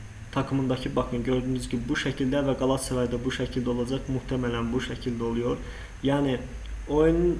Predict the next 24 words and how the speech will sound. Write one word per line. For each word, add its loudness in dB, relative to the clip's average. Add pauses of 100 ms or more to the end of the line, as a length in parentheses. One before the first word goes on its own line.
(160)
e, 0
başlamasında 0
yirmi 2
dört 2
dakika 2
var 6
arkadaşlar. 2
Bu 4
Azerbaycan 2
saatiyle, 0 (480)
Türkiye 0
saatiyle 2
on 4
dokuz 0
nol 2
nolda 4 (360)
oluyor 6
arkadaşlar. 2 (340)
Bu 2
şekilde, 0 (920)
bakın, 2 (2250)
Galatasaray 2
Şampiyonlar 2
Ligi'ndeki 2